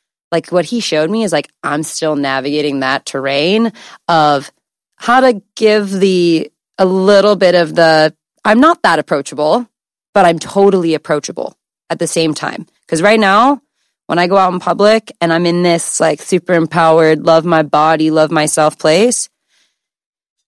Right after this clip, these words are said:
all of a sudden I get in conversations with people because people come up to me and I'm still being the same,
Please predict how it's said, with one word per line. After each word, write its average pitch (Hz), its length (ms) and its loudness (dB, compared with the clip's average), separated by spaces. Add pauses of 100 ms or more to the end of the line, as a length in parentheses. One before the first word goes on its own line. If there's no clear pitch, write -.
all 220 80 4
of 269 60 2
a - 20 0
sudden 285 180 2
I 240 40 2
get 233 100 0
in 233 80 -2
conversations 269 440 2
with 302 100 2
people 185 260 2
because 170 140 -4
people 208 180 0
come - 160 2
up 262 100 2
to - 120 -12
me 247 120 4
and 185 100 2
I'm 175 120 0
still 254 440 2
being 214 480 0
the 180 100 0
same, 180 760 0